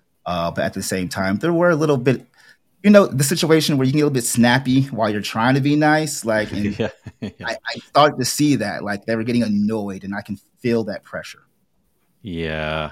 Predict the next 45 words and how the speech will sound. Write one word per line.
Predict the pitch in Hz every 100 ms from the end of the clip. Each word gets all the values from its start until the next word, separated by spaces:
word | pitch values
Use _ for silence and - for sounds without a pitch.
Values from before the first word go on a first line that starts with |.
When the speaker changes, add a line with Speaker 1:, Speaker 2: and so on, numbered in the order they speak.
| -
Speaker 2:
yeah, | 95 80 80
I, | 80 82
I | 82
know | 82 85
what | 87
you |
mean. | 85 78
I'm | 78 -
desperately | 143 143 - 82
trying | - 85
to | 85
find | 90 80
this | 76
bit | - 92 85
now | 80 80
where | 78 80
I |
thought | 76 - 87 -
it | - -
sounded, | - 85 82 76 - _ -
yeah, | 87 73
really | - 90 78
bend | 76 82 80
over | 78 76
backwards | 76 80 - -
polite. | - 85 82
I'm | 95 87
really, | 117 143
s-, | - - -
I |
can't | 90 110 95
find | - 92 82
it |
now, | 78 73
so | - 82
I'm |
just | 80 82
gonna | 80 78
give | 85
up. | 80 - - -
Kathy, | - 143 156 143 135 _
Mike, | 127 139 139
anything | 131 131 135
on | 127 127
this? | 143 -